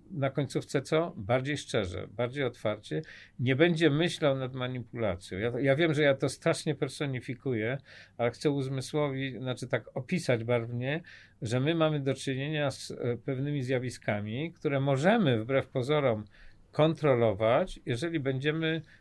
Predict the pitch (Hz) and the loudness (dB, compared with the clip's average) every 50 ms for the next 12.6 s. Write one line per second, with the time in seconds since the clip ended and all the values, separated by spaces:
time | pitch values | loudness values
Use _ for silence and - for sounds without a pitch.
0 | _ _ - - - - 131 - - 151 147 151 139 - - - 139 127 131 139 | _ _ -20 -8 -4 -4 -2 2 2 2 4 4 2 2 2 0 0 0 2 2
1 | 139 135 135 135 135 - - _ _ _ - 120 - - 120 107 95 95 - 92 | 2 2 2 0 -2 -6 -12 _ _ _ -4 -4 -2 -2 -4 -4 -4 -6 -6 -8
2 | 98 101 - - _ _ - - - _ _ _ _ 123 117 - 151 156 156 - | -8 -8 -10 -14 _ _ -20 -20 -20 _ _ _ _ -6 -2 -2 -2 -2 0 0
3 | 156 - - - 143 135 135 135 131 127 - 131 127 131 - - 190 190 196 208 | -2 -2 0 0 0 0 0 -2 -2 2 2 2 2 2 -2 -6 -4 -4 -2 -4
4 | 247 254 240 - _ _ - - - 139 135 127 123 120 - - _ _ _ 143 | -4 -8 -10 -16 _ _ -10 -6 -4 -4 -2 -4 -4 -6 -8 -14 _ _ _ -6
5 | 113 117 131 147 165 170 - - - 180 165 165 175 185 180 180 - - - _ | -2 4 8 8 8 8 6 2 -4 -2 0 2 2 2 0 -2 -8 -18 -20 _
6 | _ _ _ - 123 135 139 143 139 - - - 135 135 131 - - 123 117 120 | _ _ _ 4 6 6 6 6 2 0 -4 0 0 0 2 2 0 0 0 0
7 | 117 113 107 - - 95 92 95 - - - 98 - - - - - - - - | -2 -4 -4 -6 -6 -8 -8 -8 -12 -14 -16 -16 -16 -20 -20 -18 -16 -14 -14 -4
8 | - 160 151 143 156 143 135 139 135 143 143 131 139 135 127 123 - - - 131 | 0 0 0 0 0 0 0 -2 0 0 0 0 0 0 -2 -4 -8 -10 -8 -6
9 | 123 127 117 - - - 240 226 185 - - 139 135 139 135 - - _ _ _ | -6 -6 -6 -8 -2 0 0 0 0 0 2 2 2 2 0 -4 -12 _ _ _
10 | - _ _ _ _ _ - - - _ _ _ - - 107 131 131 139 160 180 | -20 _ _ _ _ _ -20 -20 -20 _ _ _ -8 -2 0 2 4 6 6 6
11 | 185 180 - 151 143 135 135 131 147 147 143 147 147 135 135 - - 143 123 139 | 4 4 0 -2 -2 -2 2 2 2 2 4 4 4 2 2 2 -2 -2 2 4
12 | 156 147 139 110 110 113 117 131 151 160 156 | 4 4 4 4 4 2 2 2 2 0 -2